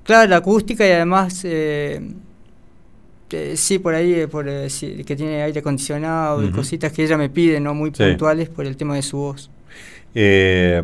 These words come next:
Speaker 2: ¿cuántos alumnos son los que están, este, en este momento transitando por allí, por, por, por la
Speaker 1: Por la
Speaker 2: academia?
Speaker 1: academia, eh, cuando arrancamos éramos treinta y cinco.
Speaker 2: Ujú.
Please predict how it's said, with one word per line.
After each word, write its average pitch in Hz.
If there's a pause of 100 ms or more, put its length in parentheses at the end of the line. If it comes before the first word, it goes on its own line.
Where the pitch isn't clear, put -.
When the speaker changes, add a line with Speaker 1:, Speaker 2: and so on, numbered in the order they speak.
(220)
Speaker 2:
¿cuántos 139
alumnos 90
son 87
los 78
que -
están, 78 (240)
este, 92
en 90
este 92
momento 92
transitando 90
por 82
allí, 82
por, 78
por, 73
por -
la -
Speaker 1:
Por 170
la 160
Speaker 2:
academia? 202
Speaker 1:
academia, - (280)
eh, 170 (180)
cuando 180
arrancamos 208
éramos 196
treinta 156
y -
cinco. 151
Speaker 2:
Ujú. 110